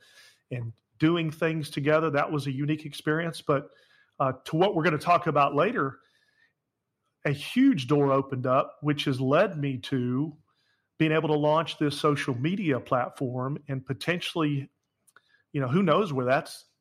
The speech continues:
you know, the, the, the influence and the values that we're gonna be able to spread there. Um, we're, we're,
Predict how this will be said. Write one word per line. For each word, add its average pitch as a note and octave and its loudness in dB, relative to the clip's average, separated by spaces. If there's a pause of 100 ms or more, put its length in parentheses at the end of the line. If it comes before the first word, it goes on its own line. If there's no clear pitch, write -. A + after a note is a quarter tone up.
you D3 -6
know, B2 -2
the, C3+ -6
the, C3 -8 (160)
the C3 -6
influence E3+ -2
and B2 -6
the B2 -4
values D3 0
that D3 0
we're C3+ -2
gonna C#3 -2
be C#3 0
able C3+ 0
to A2+ -6
spread D3 0
there. D3 0 (760)
Um, B2 0 (120)
we're, E3+ 2
we're, E3 2